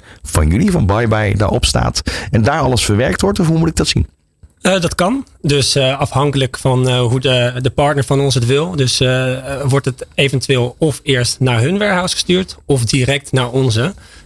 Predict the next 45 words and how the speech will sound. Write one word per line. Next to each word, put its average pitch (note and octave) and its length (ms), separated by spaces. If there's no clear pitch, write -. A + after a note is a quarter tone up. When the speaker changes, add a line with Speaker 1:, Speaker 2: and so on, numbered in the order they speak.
Speaker 2:
Eh, A#2+ 260
wat A#2+ 180
er A#2 60
vaak B2+ 240
gebeurt B2 360
is A#2+ 100
dat B2 140
partijen, B2 520
hè, D3+ 120
eerst C3 260
het B2 100
zelf C3 280
willen C3 180
ontvangen. D3+ 540
Daar C3+ 300
al, C3 360
eh, C3 60
de C3 100
producten C3 420
die C#3 100
gewoon D3+ 200
weer D3+ 100
nieuw, D#3+ 180
eh, C3 160
volledig D#3+ 380
nieuw D#3 200
zijn, C3+ 320
terug E3+ 200
op C#3 100
voorraad E3 380
te D#3 80
leggen. D3+ 360
En C#3 100
dan C#3 140
vervolgens C#3 540
alle D#3+ 220
producten C#3 400
die D3 160
echt - 160
gecontroleerd C#3 600
moeten C#3+ 240
worden, C3 420
doorzetten A#2+ 580
naar A#2 140
ons. B2 380